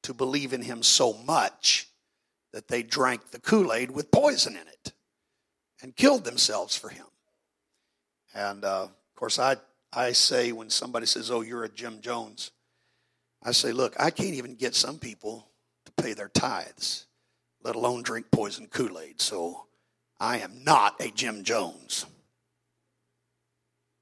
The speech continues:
I can promise you I'm a long way from a Jim Jones. Um, but is that the reason why we come to church?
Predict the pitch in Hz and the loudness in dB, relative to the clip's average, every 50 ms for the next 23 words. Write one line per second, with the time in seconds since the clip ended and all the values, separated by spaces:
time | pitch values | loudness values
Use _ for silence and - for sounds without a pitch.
0 | - 127 113 107 107 101 90 85 - - - 135 123 101 92 92 - - - 92 | -10 -6 -4 -2 -2 -2 -4 -8 -10 -4 -2 -2 -2 -2 -4 -6 -4 -4 -4 -4
1 | 90 92 82 85 87 101 110 107 104 101 95 104 104 101 95 - - 101 98 90 | -6 -8 -6 -6 -6 -4 -4 -6 -6 -6 -6 -4 -4 -4 -4 -6 -8 -8 -10 -10
2 | - 95 87 78 85 82 85 80 73 71 69 _ - - - _ _ _ _ _ | -10 -10 -10 -12 -12 -10 -8 -8 -8 -8 -12 _ -20 -20 -20 _ _ _ _ _
3 | _ _ _ _ _ _ _ _ _ _ _ _ _ _ _ _ _ _ _ _ | _ _ _ _ _ _ _ _ _ _ _ _ _ _ _ _ _ _ _ _
4 | _ _ _ _ _ - - 139 151 160 156 156 151 143 131 127 123 113 107 107 | _ _ _ _ _ -2 4 6 8 8 10 10 8 8 6 4 0 -4 -16 -20
5 | _ _ _ _ _ _ _ _ _ _ _ _ _ _ _ _ _ _ _ _ | _ _ _ _ _ _ _ _ _ _ _ _ _ _ _ _ _ _ _ _
6 | _ _ _ _ _ _ _ _ _ _ _ _ - 208 214 247 269 269 - - | _ _ _ _ _ _ _ _ _ _ _ _ 6 6 8 10 8 8 10 10
7 | 302 294 294 - 269 269 269 285 277 269 269 269 240 247 254 247 254 240 247 - | 8 8 8 8 6 6 8 8 8 8 8 10 10 10 10 10 10 8 6 6
8 | - 240 240 233 214 - - - 254 247 196 - - - - - - - | 6 4 4 4 2 4 6 6 6 6 4 2 -6 -10 -10 -10 -10 -14